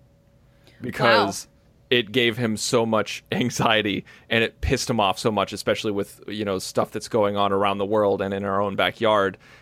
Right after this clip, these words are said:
Speaker 1: He just, he just couldn't handle it. He got so wound up that he couldn't fall asleep that night after he watched an episode. And
Speaker 2: I
Speaker 1: it's
Speaker 2: can
Speaker 1: just
Speaker 2: see why.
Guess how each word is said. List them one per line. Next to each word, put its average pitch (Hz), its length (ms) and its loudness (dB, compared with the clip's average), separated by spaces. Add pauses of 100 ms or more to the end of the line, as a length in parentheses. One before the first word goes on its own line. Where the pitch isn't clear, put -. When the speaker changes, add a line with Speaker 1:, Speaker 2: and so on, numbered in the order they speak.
Speaker 1:
He 113 260 -4
just, 110 240 -4
he 113 100 -6
just - 180 -6
couldn't 120 220 0
handle 110 320 0
it. - 120 -4
He 110 140 -6
got 107 300 -2
so 110 640 0
wound 104 460 0
up 107 240 0 (380)
that 107 100 0
he 101 80 0
couldn't 110 460 -6
fall 110 180 2
asleep 117 320 -2
that 101 180 0
night 95 180 0
after 101 200 -4
he 92 60 -2
watched 90 340 -4
an 92 100 -6
episode. 90 460 -4 (720)
And 107 260 2
Speaker 2:
I 240 60 4
Speaker 1:
it's - 100 2
Speaker 2:
can 370 80 0
Speaker 1:
just - 80 0
Speaker 2:
see 381 140 2
why. 254 520 0